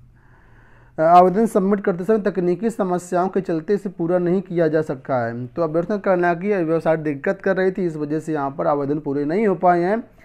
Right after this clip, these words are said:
इसलिए डेट इसकी बढ़ाई जाए। बगल-, बढ़ते हैं अगली अपडेट की तरफ। लिखा है स्कूल तीन शिफ्ट में करा सकेंगे प्रैक्टिकल की परीक्षा। सीबीएसई बोर्ड को लेकर के अपडेट आई हुई है कि केंद्रीय शिक्षा बोर्ड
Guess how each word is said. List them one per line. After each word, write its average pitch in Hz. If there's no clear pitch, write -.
इसलिए 185
डेट 156
इसकी 196
बढ़ाई 151
जाए। 120
बगल-, 208
बढ़ते 196
हैं 247
अगली 233
अपडेट 208
की 220
तरफ। 220
लिखा 208
है 233
स्कूल 226
तीन 226
शिफ्ट 208
में 214
करा 202
सकेंगे 196
प्रैक्टिकल 180
की 202
परीक्षा। 156
सीबीएसई 185
बोर्ड 214
को 202
लेकर 196
के 185
अपडेट 170
आई 165
हुई 185
है 190
कि 214
केंद्रीय 180
शिक्षा 185
बोर्ड 165